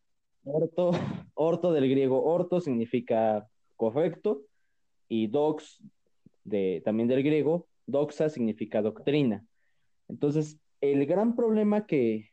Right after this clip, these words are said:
que yo creo que es muy importante señalar ahí, poner el dedo en la llaga, es estas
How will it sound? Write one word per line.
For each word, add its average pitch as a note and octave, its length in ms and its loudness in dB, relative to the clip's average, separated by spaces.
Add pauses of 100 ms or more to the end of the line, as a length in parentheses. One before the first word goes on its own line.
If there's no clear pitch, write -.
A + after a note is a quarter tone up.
(360)
que B2+ 80 -4
yo C#3+ 140 0
creo E3+ 160 0
que F3 80 -4
es E3 60 0
muy E3+ 200 2
importante D3 640 0
señalar B2 460 0
ahí, C3+ 160 2
poner B2+ 360 0
el C3 140 2
dedo B2+ 280 0
en G#2 120 0
la F#2+ 120 0
llaga, G2+ 440 -2 (960)
es E3 400 -2 (220)
estas F3+ 960 0